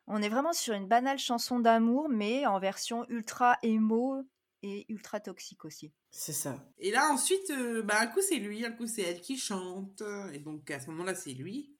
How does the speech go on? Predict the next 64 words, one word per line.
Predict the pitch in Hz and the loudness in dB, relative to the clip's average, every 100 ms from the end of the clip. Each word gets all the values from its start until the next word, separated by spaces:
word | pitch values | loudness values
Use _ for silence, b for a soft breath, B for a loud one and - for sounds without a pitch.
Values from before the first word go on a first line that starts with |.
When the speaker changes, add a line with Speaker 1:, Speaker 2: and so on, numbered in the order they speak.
| - | 0
Speaker 3:
All | 254 262 233 - | 4 6 4 2
of | 214 | -2
this | 196 196 - | -2 -2 0
time, | 220 202 220 233 190 | 0 2 2 0 -2
I | 196 | -2
can't | 240 214 | -2 -2
believe | 196 190 190 202 208 | -2 -2 -2 -4 -4
I | 196 | -6
couldn't | - - 247 190 | -6 -2 0 0
see. | - - 214 262 _ _ - | 2 2 0 -6 _ _ -4
Kept | 233 233 254 | -2 -2 -4
in | 208 | -2
the | 190 | -2
dark, | 196 196 214 196 | 2 2 2 0
but | 196 - | -6 -4
you | 196 | -2
were | 196 185 180 165 | 0 0 -2 -4
there | 180 180 | -4 -4
in | 190 | -6
front | 175 - 214 | -6 -6 -4
of | 190 | -4
me. » | 170 156 147 _ _ - | -6 -10 -12 _ _ -20
Tout | 196 | -14
ce | - 190 | -12 -14
temps, | - 170 165 _ _ _ | -14 -16 -16 _ _ _
je | - | -16
ne | 170 | -14
peux | 143 | -12
pas | 135 151 | -12 -14
croire | - 185 180 | -14 -14 -16
que | - | -16
je | 151 | -14
ne | 143 | -12
pouvais | 139 170 | -6 -4
pas | 170 170 | -4 -8
voir. | 160 202 226 _ B B B - - 196 | -8 -10 -10 _ B B B -12 -8 -6
Retenu | 196 202 196 | -4 -4 -6
dans | 196 165 | -6 -4
l'obscurité, | 170 - 196 180 185 262 | -4 -2 -2 -2 -4 -4
tu | - 190 | -4 -4
étais | 165 175 175 | -4 -2 0
là | 196 269 202 | 0 0 0
devant | 175 170 | -4 -4
moi. | 190 254 - _ _ 330 359 - | -4 -6 -10 _ _ -2 0 4
Speaker 2:
Tu | 302 - | 4 4
peux, | 233 | 4
tu | - 226 | 4 4
pourrais, | 233 226 208 | 8 8 8
tu | - 226 | 4 0
pourrais | 214 226 | 2 4
lire | 226 330 | 6 6
les | 269 | 4
programmes, | - 208 196 240 233 | 2 -2 0 -2 0
là, | 170 | -2
sur | - 180 | -2 -2
Arte, | 180 - | -4 -2
là, | 226 233 170 | 0 2 0
Speaker 3:
C'est | |
Speaker 2:
tu | 269 | 0
sais, | - | 2
Speaker 3:
ça. | 233 | 4
Speaker 2:
la | 202 | 4
nuit | 175 202 | 4 6
où | 226 | 6